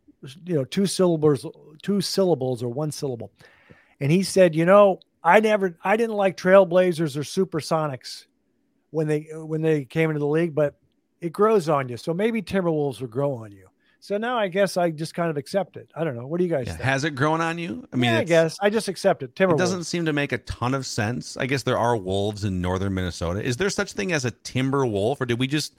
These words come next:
Speaker 2: did we just blend, like, trees and an animal together to make a new word?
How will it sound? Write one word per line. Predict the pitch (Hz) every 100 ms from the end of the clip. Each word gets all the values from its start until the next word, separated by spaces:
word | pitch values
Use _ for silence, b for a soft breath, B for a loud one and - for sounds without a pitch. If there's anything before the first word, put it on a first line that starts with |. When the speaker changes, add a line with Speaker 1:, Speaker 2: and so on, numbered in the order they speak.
| _ _ _
Speaker 2:
did | 123
we | 156
just | 175 123
blend, | 110 120 127 131
like, | 117 107 - _ -
trees | - 143 147 151 147 131
and | 117
an | 113
animal | 107 113 123 117
together | 113 101 104 107 98
to | - 98
make | 101 101
a |
new | 95 90
word? | 80 82 62